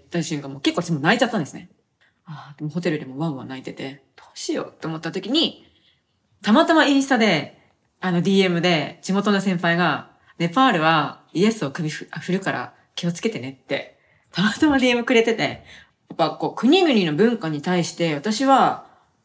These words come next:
こう、自分の気持ちだけを押し付けてしまった。まあ、それ、そのことが私は、もう自分に、が、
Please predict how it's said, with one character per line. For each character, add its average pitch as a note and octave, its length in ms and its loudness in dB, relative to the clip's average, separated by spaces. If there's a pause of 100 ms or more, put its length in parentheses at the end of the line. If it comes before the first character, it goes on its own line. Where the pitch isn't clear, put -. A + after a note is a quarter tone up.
(180)
こ E3 640 0 (280)
う、 - 40 -10
自 F#3 120 0
分 E4+ 100 8
の F4 100 6
気 E4+ 80 4
持 D#4+ 120 6
ち D4+ 80 2
だ D4 80 6
け D4 100 4
を F3+ 100 2
押 D#3 100 -6
し - 60 -12
付 A3 140 0
け G#3+ 40 4
て - 60 -8
し - 120 -10
ま - 80 -18
っ - 120 -20
た。 - 200 -12 (320)
ま E3+ 140 -4
あ、 - 20 -4
そ C4 140 -2
れ、 C#4 200 0
そ C#4+ 160 -2
の D#4+ 100 2
こ D#4+ 100 -2
と D4+ 120 2
が C4+ 80 4
私 F3+ 240 -2
は、 E3 320 0 (960)
も F#3+ 160 2
う D3+ 160 -4 (320)
自 A3 140 0
分 C4+ 140 6
に、 C#4 200 -2 (300)
が、 C4 220 0